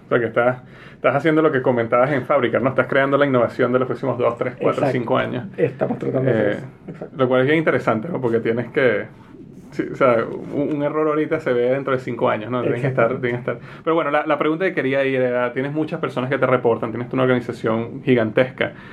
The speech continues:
Speaker 1: Eh, ¿cuál tú crees que son esas características que tú ves en una persona? Eh, pu-, puede ser uno nuevo, pocos años en la compañía que tú dices, "Oye, este va a ser un líder", o, o ese empleado que tú dices, "Este es mi estrella". ¿Qué características tú ves en ellos?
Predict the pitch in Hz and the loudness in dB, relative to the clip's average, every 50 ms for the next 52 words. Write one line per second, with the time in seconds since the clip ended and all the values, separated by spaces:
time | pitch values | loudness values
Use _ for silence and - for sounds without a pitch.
0 | - - - - - - 131 127 123 123 120 120 120 120 127 - - - - - | -20 -20 -20 -16 -6 -2 0 2 2 4 4 2 2 0 -2 -8 -10 -18 -20 -20
1 | - - - - - - - - - - - 233 226 220 262 - - 190 190 180 | -20 -20 -20 -20 -20 -20 -20 -12 -2 0 0 0 2 0 0 0 2 2 2 4
2 | 185 175 175 - - 143 131 - 143 147 151 - - 160 - 156 143 131 131 - | 2 0 0 -2 -4 -4 -4 -2 -4 -4 -4 -4 -6 -2 0 2 0 0 2 2
3 | 120 120 120 156 147 127 123 120 120 127 127 127 131 131 127 131 131 131 127 123 | 0 0 2 0 0 0 0 2 2 2 4 4 4 4 2 2 2 2 2 0
4 | 117 - - 127 110 113 113 117 113 - - - - - - - - - - 123 | -4 -2 0 0 0 2 0 -2 -2 -4 -8 -16 -20 -20 -20 -20 -14 -4 2 4
5 | 117 113 113 - - - - - - - - - 196 175 160 - 156 135 135 135 | 4 4 2 -2 -12 -12 -12 -12 -14 -16 -8 -4 -2 -2 0 0 0 0 0 0
6 | 131 131 135 135 131 135 127 123 127 127 127 123 123 120 117 117 113 113 113 - | 0 -2 -2 -2 0 0 2 2 2 2 2 2 2 2 2 0 0 -2 -2 -4
7 | 139 131 147 143 - 135 131 131 131 127 123 - - - 117 117 113 113 113 110 | -4 -2 -2 -2 0 0 2 2 2 2 0 -2 -2 -4 -4 -2 -2 -4 -4 -4
8 | 107 - 117 113 113 113 - - 131 123 117 113 113 113 123 127 - 143 135 127 | -4 -2 0 0 0 0 -2 0 2 2 2 2 2 2 2 2 0 0 0 0
9 | 131 - 120 117 117 113 110 110 107 104 104 110 113 117 117 123 123 123 123 - | 2 0 0 0 0 -2 -2 0 0 0 0 -2 -2 -2 -2 -2 0 -2 -2 -4
10 | - - - - - - - 127 123 - 165 151 139 - 151 135 127 131 135 131 | -8 -18 -20 -20 -10 0 2 2 4 4 2 0 2 2 2 4 4 4 4 4
11 | 135 127 127 120 120 - 120 - - 135 127 135 123 127 - - 117 104 98 98 | 2 0 0 0 2 2 0 0 0 -2 0 0 -2 -2 0 0 2 2 2 0
12 | 95 - - 127 127 156 156 151 - 123 117 - 135 131 123 - - 127 110 113 | -2 -2 -2 2 2 2 2 2 0 -2 -2 -2 -2 -4 -4 -2 -2 -2 0 0
13 | 110 117 113 113 113 110 110 113 117 117 113 | -2 -2 -4 -4 -4 -4 -2 0 0 0 0